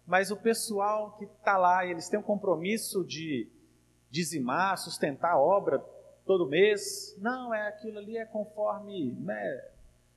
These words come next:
Deus coloca no coração, assim, aí uma vez a cada seis meses o camarada dá uns dez conto. Por aí vai. Sabe o que eu tô querendo dizer? Parece que é uma igreja sem compromisso. O compromisso tá assustando as pessoas, a palavra compromisso.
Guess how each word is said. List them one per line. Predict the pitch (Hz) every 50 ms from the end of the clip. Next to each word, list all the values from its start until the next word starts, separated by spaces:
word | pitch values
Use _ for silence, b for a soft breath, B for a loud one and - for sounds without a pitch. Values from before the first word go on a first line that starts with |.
| _ _ _ _ _ _ _
Deus | - 104 113 139 151 - -
coloca | - 135 131 151 156 151 - 135 - _ _
no | - 127 131
coração, | - - 143 135 120 117 - - - 160 165 143
assim, | 120 123 - - 202 214 214
aí | 196 185 196 208
uma | 214 202 202 190
vez | 170 180 185 175
a | 185
cada | 180 - 170 160
seis | 160 - 175 160 156 143
meses | 147 156 170 180 180
o | 180
camarada | - 196 190 185 185 180 180 185 175 180
dá | 180 175 170 170
uns | 170 147
dez | 151 165 170 170 165
conto. | - - 151 156 160 156 - _ _ _ _ _ _ _ _ _ _ _ _ _ _ _ _ _ _ _ _ _ _ _ _ _ _ _ _ _ _ _ _ _ _ _ _ _ _ _ _ _ _ _ _ _ _ _ _
Por | 202 214
aí | 233
vai. | 214 208 202 196 - - -
Sabe | - 226
o | 220
que | 214
eu | 214
tô | 208
querendo | 208 - 196 180 175
dizer? | 151 143 165 208 208 165 - - - - - - - - _ _ _ _ _ _ _ _ _ _ _ _ -
Parece | 156 170 185 -
que | - 185
é |
uma | 185 196
igreja | 185 139 131 151 170 165 170
sem | - - 180
compromisso. | 165 - 180 170 - 190 190 165 131 139 165 - - - - - - - _ _ _ _ _ _ _ _ _
O | -
compromisso | 185 185 185 180 160 165 190 175 - -
tá | 185
assustando | 175 - - 190 - - - 170 170 196
as | 190 - -
pessoas, | - 143 - - - - 131 147 143 -
a |
palavra | - - 143 143 139 131 151
compromisso. | - 151 - - 156 131 120 123 143 - - - -